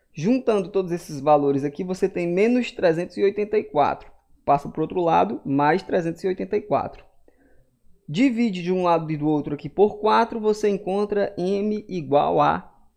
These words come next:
noventa e seis. Determine o valor de m, número real, para que a equação tenha três raízes reais em progressão aritmética. O m é noventa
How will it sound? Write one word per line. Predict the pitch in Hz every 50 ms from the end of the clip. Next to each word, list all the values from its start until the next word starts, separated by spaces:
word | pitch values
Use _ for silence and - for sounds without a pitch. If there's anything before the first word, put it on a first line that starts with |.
| -
noventa | - 151 160 175 190 185 151 - 143 139 139 151 151 - 180 180 -
e | 196 196
seis. | 202 - - - 87 - - - - - - _ _ _ _ _ _ _ _ _ _ -
Determine | - 147 156 156 170 170 175 170 180 196 208 208
o | 190
valor | 180 185 180 175 175 165
de | 156 143 143 156
m, | 165 190 220 240 240
número | 220 196 180 170 156 156
real, | 151 147 143 156 190 -
para | - 160 156
que | 151 - 151
a | 156
equação | 151 - 143 143 143 - 156 143
tenha | 135 139 143 139 135
três | 120 - - 131 131 135 135 131 123 -
raízes | - - 131 123 127 131 131 131 123 123 - - - - _ _ _ _ -
reais | - 156 151 147 143 143 139 139
em | 135
progressão | - - 135 127 131 135 - 123
aritmética. | 110 123 123 - 135 160 190 226 202 - - - - - - _ - - _ _ _
O | - - 143 139
m | 143 160 185 196 185 160
é | 147 151 156 185 185 - _ _ _ _ _ -
noventa | - 151 156 156 147 135 123 - 135 131 135 139 - - - -